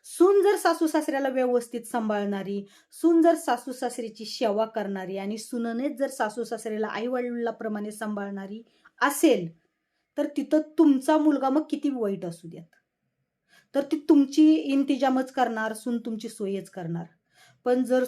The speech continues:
तुमची सूनच चांगली नसेल तर मग तुमचा मुलगा किती पण चांगला असू देत,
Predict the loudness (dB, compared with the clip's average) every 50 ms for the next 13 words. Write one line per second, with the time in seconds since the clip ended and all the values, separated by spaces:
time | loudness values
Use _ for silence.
0 | -2 -4 -2 -2 -2 -4 -4 -6 -8 -8 -8 -12 -10 -6 -2 0 2 2 2 4
1 | 4 4 4 4 4 2 2 4 2 2 2 2 0 0 0 -2 -2 -4 -6 -6
2 | -6 -6 -6 -6 -8 -12 _ _ _ _ _ -4 0 2 2 2 0 -4 _ -2
3 | -2 -2 -2 -2 2 2 2 2 2 0 0 2 4 4 4 2 2 0 -2 0
4 | 2 2 2 2 4 2 4 4 2 0 0 -2 -2 -4 -4 -6 -8 -10 -10 -10
5 | -10